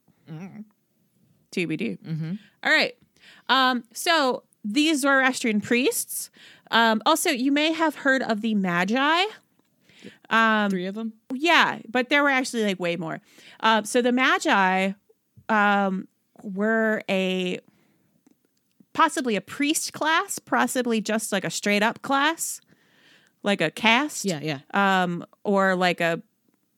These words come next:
Speaker 1: Social,
Speaker 2: you know,
Speaker 1: social group?
Speaker 2: yuppies.
Speaker 1: Oh.
Speaker 2: Maybe that, maybe it was, like, more socioeconomic of
Speaker 1: Upwardly
Speaker 2: just,
Speaker 1: mobile
Speaker 2: like
Speaker 1: priests.
Speaker 2: <laughs> Yeah. So, um, they, they weren't, they weren't sorcerers. They weren't magicians.
Speaker 1: Right.
Speaker 2: That's, like, a, that's not, that's
Speaker 1: Like
Speaker 2: not
Speaker 1: a
Speaker 2: a thing.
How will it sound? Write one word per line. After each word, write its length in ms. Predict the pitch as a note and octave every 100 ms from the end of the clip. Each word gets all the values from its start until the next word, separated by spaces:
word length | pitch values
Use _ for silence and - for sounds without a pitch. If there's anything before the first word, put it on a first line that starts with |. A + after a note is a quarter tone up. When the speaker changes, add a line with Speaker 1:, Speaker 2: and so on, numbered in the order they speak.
| _
Speaker 1:
Social, 380 | - G#3+ G3 A#3
Speaker 2:
you 40 | F#3+
know, 140 | D#3+
Speaker 1:
social 300 | F3 B3+ C4+
group? 200 | F#3 F#3+
Speaker 2:
yuppies. 420 | C4 B3+ D4 - -
Speaker 1:
Oh. 140 | - G3
Speaker 2:
Maybe 260 | G#3 A#3+
that, 140 | A#3 B3
maybe 240 | A#3+ C4+
it 80 | B3+
was, 180 | B3 B3+
like, 180 | B3+ B3+
more 260 | A#3+ A#3+
socioeconomic 800 | B3 B3+ B3+ B3 B3 B3 B3 B3+
of 100 | C4+
Speaker 1:
Upwardly 220 | G#3 F#3 F#3+
Speaker 2:
just, 100 | F#3
Speaker 1:
mobile 160 | F#3
Speaker 2:
like 140 | F3 -
Speaker 1:
priests. 520 | E3 G3+ - - - _ _ _ _ _ _ _ -
Speaker 2:
<laughs> 220 | - - C#4 - - - -
Yeah. 320 | - G4 A#3 G#3
So, 400 | G#4+ C#4 C4+ - C4
um, 320 | B3+ A#3+ A3+ - - -
they, 120 | C#4+ C4 -
they 100 | D4+
weren't, 320 | D4 F4 D4+ _
they 100 | C4+
weren't 260 | B3+ D4+ -
sorcerers. 640 | - A#3+ A3+ A#3+ A3+ A3
They 100 | G#3+
weren't 220 | G#3 A3+
magicians. 720 | G#3+ G#3 G3 - F#3 F#3 F#3 F#3+
Speaker 1:
Right. 200 | C3+ - _ _ _ -
Speaker 2:
That's, 320 | G3 G3+ -
like, 220 | G#3 G3+
a, 220 | F#3 F3 - _ _ _ _ -
that's 260 | G3 G3 -
not, 260 | F#3 F3 - _ _
that's 140 | F#3 F3+
Speaker 1:
Like 60 |
Speaker 2:
not 120 | F#3 E3+
Speaker 1:
a 20 |
Speaker 2:
a 40 |
thing. 260 | - A2